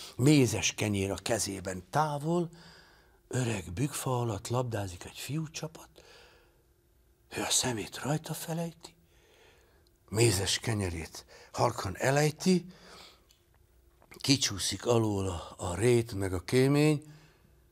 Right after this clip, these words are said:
s eltűnik az éj csipkéi mélyén.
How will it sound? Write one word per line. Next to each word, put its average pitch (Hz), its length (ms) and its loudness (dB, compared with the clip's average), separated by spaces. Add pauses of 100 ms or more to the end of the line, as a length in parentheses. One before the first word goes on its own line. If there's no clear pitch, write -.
(460)
s - 200 -10
eltűnik 104 840 -4
az 95 220 -8
éj 95 500 0 (320)
csipkéi 82 760 -8
mélyén. - 880 -12